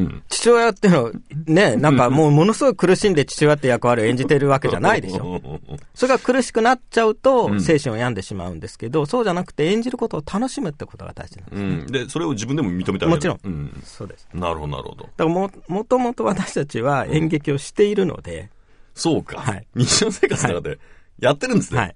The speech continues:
Speaker 1: 演じ分けている。うん。それをただ、まあ、舞台という
Speaker 2: それを、
Speaker 1: とこでやる。
Speaker 2: 今までは、村落共同体とかの中で、
Speaker 1: うん。
Speaker 2: 伝統芸能の継承とかで自然に身につけてたんですね。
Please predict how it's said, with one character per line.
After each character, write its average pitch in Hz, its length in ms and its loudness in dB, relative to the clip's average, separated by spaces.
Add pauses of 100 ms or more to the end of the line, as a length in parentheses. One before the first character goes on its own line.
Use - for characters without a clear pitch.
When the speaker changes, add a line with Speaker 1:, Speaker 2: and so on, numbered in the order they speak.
(120)
Speaker 1:
演 196 160 2
じ 175 120 -4
分 180 120 2
け 135 100 2
て - 80 -12
い 73 80 -10
る。 - 180 -14 (200)
う 110 280 -4
ん。 98 60 -8
そ 190 100 -2
れ 202 80 6
を 202 100 6
た 190 120 2
だ、 87 380 2 (200)
ま 135 120 2
あ、 82 160 -2 (120)
舞 123 120 -6
台 87 180 2
と 78 100 -8
い 71 140 -6
う 65 160 -16 (240)
Speaker 2:
そ - 160 -6
れ 214 140 4
を、 233 180 8
Speaker 1:
と 135 60 2
こ 110 80 -4
で 69 100 -8
や 67 80 -8
る。 - 120 -16 (120)
Speaker 2:
今 214 220 4
ま 233 160 0
で 190 100 4
は、 185 340 2 (260)
村 117 140 0
落 113 180 -4
共 117 140 0
同 117 140 -2
体 117 180 -2
と 123 120 -8
か 107 100 -6
の 101 100 -6
中 117 300 -4
で、 135 220 2
Speaker 1:
う - 20 2
ん。 - 40 -4
Speaker 2:
伝 117 160 -2
統 110 160 -4
芸 120 160 -2
能 107 120 -6
の 98 100 -10
継 107 220 -4
承 110 220 -8
と 127 100 -6
か 110 100 -8
で 98 60 -10
自 113 240 -10
然 196 220 2
に 202 100 -2
身 165 140 0
に 160 100 -2
つ - 100 -14
け 101 100 -6
て - 100 -16
た - 140 -20
ん - 100 -20
で - 60 -20
す - 120 -12
ね。 160 140 -10